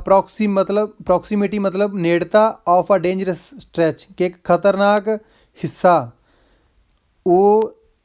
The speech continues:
ਉਹ ਮਤਲਬ ਆ ਰਿਹਾ ਵਾ, ਇਸ ਕਰਕੇ ਲਾਈਨਾਂ ਜਿਹੜੀਆਂ ਨੇੜੇ ਇੱਕ ਦੂਜੇ ਦੇ ਹੈਗੀਆਂ ਉਹ ਦੱਸ ਰਹੀਆਂ।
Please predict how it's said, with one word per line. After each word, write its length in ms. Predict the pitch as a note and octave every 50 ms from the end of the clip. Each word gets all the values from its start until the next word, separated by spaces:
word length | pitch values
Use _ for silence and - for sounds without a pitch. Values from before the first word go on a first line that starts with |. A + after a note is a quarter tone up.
| _ _ _
ਉਹ 180 | F3+ F3+ F#3+ G3
ਮਤਲਬ 320 | G#3 G#3 G3 G3 F#3+ G3 -
ਆ 180 | - D#3+ D#3 D#3+
ਰਿਹਾ 200 | F3 F#3 F#3 F#3+
ਵਾ, 280 | G3+ G#3 G#3 G#3 - _ _ -
ਇਸ 180 | F3 F3 -
ਕਰਕੇ 420 | - F#3+ F3+ F3 E3 - F#3+ F#3 F3+
ਲਾਈਨਾਂ 520 | F3 D#3+ D#3 D#3 D#3 D#3+ E3 F3 F#3 G#3+ - _ D4 A#3
ਜਿਹੜੀਆਂ 300 | D#3+ D3+ D3+ E3 F3 E3
ਨੇੜੇ 400 | D#3 D3+ D3+ D3 D#3+ D#3+ E3 F3
ਇੱਕ 240 | F3 F#3+ - -
ਦੂਜੇ 220 | D3+ D3+ C#3 D#3 D#3+
ਦੇ 100 | D#3+ D#3+
ਹੈਗੀਆਂ 340 | D3+ D3 C#3+ C3+ D3+ D#3+ E3
ਉਹ 100 | E3 D3
ਦੱਸ 260 | D3 C3+ C3 - -
ਰਹੀਆਂ। 340 | C#3 C#3+ D3+ D#3 E3+ F#3